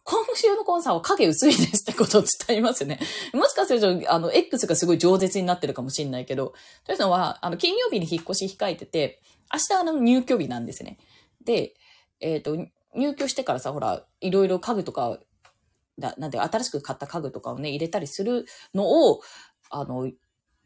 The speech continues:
まあ、徒歩二分なんで、まあ、あの、いないんですけどって言われてもすぐに飛び出せるような距離なんで全然いいんですが、やろうと思っていたら、ね、具合悪くなっちゃったから、明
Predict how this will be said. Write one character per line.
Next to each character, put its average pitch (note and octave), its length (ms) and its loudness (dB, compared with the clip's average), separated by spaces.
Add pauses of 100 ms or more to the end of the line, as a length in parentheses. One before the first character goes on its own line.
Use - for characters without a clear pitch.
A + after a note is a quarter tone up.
(340)
ま F#3+ 220 -6
あ、 - 60 -8
徒 E4+ 160 0
歩 A3 140 -4
二 E3 160 -8
分 A#3 200 -6
な C3 140 -8
ん B2 100 -8
で、 C3 300 -4
ま D3+ 80 -8
あ、 E3 400 -6
あ D#3 40 -6
の、 C#3+ 220 -8
い F#3+ 160 -2
な D#4+ 140 2
い G#4 40 -4
ん F4 40 -2
で G3+ 100 2
す - 80 -4
け F3+ 80 -4
ど D3+ 100 -6
っ - 20 -10
て D3 100 -4
言 - 40 0
わ D#3 40 -4
れ F3 60 -4
て E3+ 100 -2
も C#3 60 -8
す C#4+ 140 -2
ぐ C#4 100 -4
に D3+ 80 -6
飛 D3+ 120 -6
び F#3+ 80 -4
出 A#3 80 0
せ C4 120 -6
る A#3+ 60 -4
よ D#3+ 60 -4
う D3 40 -8
な C3+ 60 -8
距 F3+ 120 -8
離 D3 80 -8
な B2+ 80 -8
ん - 40 -12
で A2+ 80 -12
全 F#3+ 140 -4
然 - 140 -10
い C#4+ 100 -4
い - 20 0
ん B3 120 -6
で - 100 -10
す - 140 -14
が、 - 260 -6 (280)
や - 100 0
ろ F#4+ 140 0
う G4 60 -10
と - 80 -4
思 G#3+ 260 0
っ C#5+ 140 -10
て - 180 -6 (240)
い G3 200 -4
た - 80 -6 (260)
ら、 D3 680 2 (1120)
ね、 C#4 400 -2 (100)
具 F#3+ 140 0
合 G#3 100 2
悪 A#3 160 -4
く A3 80 -8
な E3+ 120 -4
っ E3 40 -14
ち D3+ 60 -10
ゃ C3+ 40 -8
っ - 60 -14
た G2 80 -14
か A#2 100 -8
ら、 E3 360 -2 (520)
明 C4+ 160 -6